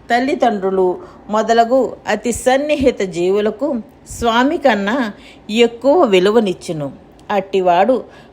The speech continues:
పరీక్షను నలభై మార్కులతో బొటాబొటిగా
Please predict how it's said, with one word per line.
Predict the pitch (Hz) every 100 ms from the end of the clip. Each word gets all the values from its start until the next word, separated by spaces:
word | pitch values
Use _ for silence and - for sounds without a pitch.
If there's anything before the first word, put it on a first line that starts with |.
| -
పరీక్షను | 196 233 285 - 285 143 135 - - -
నలభై | 196 220 208 214 196 180
మార్కులతో | 185 226 - 240 240 196 160 - - - -
బొటాబొటిగా | 196 196 240 247 208 190 170 208